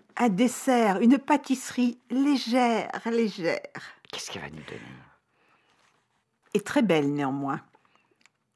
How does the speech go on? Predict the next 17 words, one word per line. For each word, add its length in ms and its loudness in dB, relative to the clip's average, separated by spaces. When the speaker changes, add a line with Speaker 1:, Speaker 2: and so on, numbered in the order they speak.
Speaker 1:
Un 100 4
gâteau 420 4
suédois 800 4
aux 120 4
fraises 520 2
de 100 2
France. 580 -2
Speaker 2:
Bah, 100 2
t'aimes 220 -2
bien 160 10
les 120 8
fraises, 380 4
là, 120 2
en 40 -4
ce 60 4
Speaker 1:
Oui, 80 8
Speaker 2:
moment. 220 0